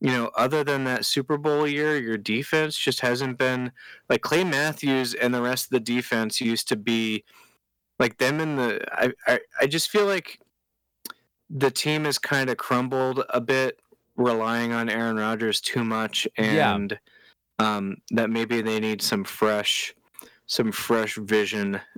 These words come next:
Speaker 1: over
Speaker 2: Ye-
Speaker 1: there in Green Bay.
Speaker 2: Absolutely. The coaches, especially Mike McCarthy, has, has skated by on the fact that he's had Hall of Fame quarterbacks in Brett Favre. And, and the argument, I mean, I've heard it,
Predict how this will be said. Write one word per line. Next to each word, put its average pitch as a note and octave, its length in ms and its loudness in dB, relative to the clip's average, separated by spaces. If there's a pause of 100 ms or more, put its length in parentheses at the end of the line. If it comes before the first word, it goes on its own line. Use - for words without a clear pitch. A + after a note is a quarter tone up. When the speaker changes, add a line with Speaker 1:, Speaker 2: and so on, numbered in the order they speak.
Speaker 1:
over G#2 200 2
Speaker 2:
Ye- G2+ 40 2
Speaker 1:
there G2+ 300 2
in G2 100 -4
Green G2 320 -2
Bay. G2 280 0
Speaker 2:
Absolutely. D3+ 500 2
The A#2+ 100 -4
coaches, E3+ 680 2
especially D#3 400 -2
Mike D3 180 0
McCarthy, C3+ 440 0
has, A#2 360 0 (120)
has A2+ 200 -4
skated D3 540 -2
by A#2 380 4
on G#2 160 -2
the G#2+ 60 -4
fact A#2 260 -2
that A2+ 100 -2
he's G#2+ 240 -6
had G#2 240 -2
Hall B2 320 2
of C3 80 -2
Fame A#2 240 -4
quarterbacks G2+ 580 0
in G2+ 220 -4
Brett G#2 240 0
Favre. F#2+ 360 0 (100)
And, G2 120 -4
and D3 400 -2
the D3+ 80 4
argument, F3 500 4
I C3+ 120 -2
mean, C#3+ 140 0
I've C3 140 2
heard E3+ 200 0
it, C#3+ 180 0